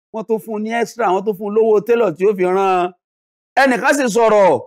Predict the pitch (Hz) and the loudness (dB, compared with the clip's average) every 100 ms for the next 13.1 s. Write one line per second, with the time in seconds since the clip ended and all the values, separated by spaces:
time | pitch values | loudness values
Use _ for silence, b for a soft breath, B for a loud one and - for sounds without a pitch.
0 | _ _ 254 269 254 262 240 254 262 277 | _ _ -2 0 2 2 4 4 4 4
1 | 262 269 269 262 302 330 330 311 262 254 | 4 6 4 2 0 2 4 6 6 6
2 | 196 - 262 277 269 285 269 254 254 262 | 4 2 -2 2 2 4 2 2 4 6
3 | 269 269 269 - 160 165 196 190 185 180 | 6 6 2 -4 0 0 0 -4 -2 -2
4 | 180 190 185 196 170 180 196 156 147 175 | 0 -2 -4 -4 -4 -2 -2 -2 -2 -2
5 | 180 135 _ _ _ 175 269 277 196 180 | -2 -4 _ _ _ -10 -6 -2 -2 -2
6 | 160 190 180 139 160 147 143 135 139 131 | -4 -4 -4 -2 -2 -2 -2 -4 -10 -8
7 | 156 151 139 117 117 165 _ _ _ 143 | -8 -8 -8 -6 -8 -10 _ _ _ -2
8 | 120 117 - 131 120 _ _ _ 226 196 | 0 -2 -6 -6 -6 _ _ _ -12 -6
9 | 202 208 175 208 151 151 143 135 127 139 | -2 -2 0 -2 0 -2 0 0 0 -2
10 | 156 139 123 165 156 127 139 156 151 160 | -2 -4 -8 -8 -6 -4 -4 -6 -8 -6
11 | 127 117 - 120 - 147 147 226 190 - | -6 -8 -10 -14 -8 -8 -4 -2 -2 -2
12 | 165 208 185 160 226 180 185 247 196 180 | 0 2 2 0 -4 -6 -2 0 0 2
13 | 175 | 2